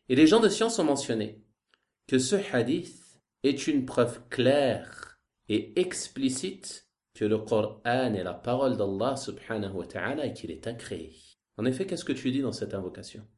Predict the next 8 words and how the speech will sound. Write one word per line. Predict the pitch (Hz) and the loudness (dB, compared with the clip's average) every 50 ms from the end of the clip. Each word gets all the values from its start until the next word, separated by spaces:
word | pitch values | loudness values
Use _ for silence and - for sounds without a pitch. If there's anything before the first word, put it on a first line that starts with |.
| _ _ _ _ _ _ | _ _ _ _ _ _
Je | 92 90 120 | -4 -2 -2
cherche | 127 123 - 160 180 180 - - - | -2 2 2 2 0 0 -2 -8 -12
protection | - - 131 131 131 127 - - - - 170 170 | -6 -4 -4 -4 -2 -6 -8 -8 -10 -8 -8 -8
auprès | - - - 120 | -8 -6 -6 -4
des | 107 98 | -4 -4
paroles | 95 - 117 107 101 135 156 156 - | -4 -2 -4 -4 -2 -4 -4 -6 -8
parfaites | - 104 - - 143 135 - - | -10 -12 -10 -8 -10 -10 -8 -10
d'Allah. » | 95 87 85 78 - - - - | -12 -10 -10 -12 -16 -18 -20 -20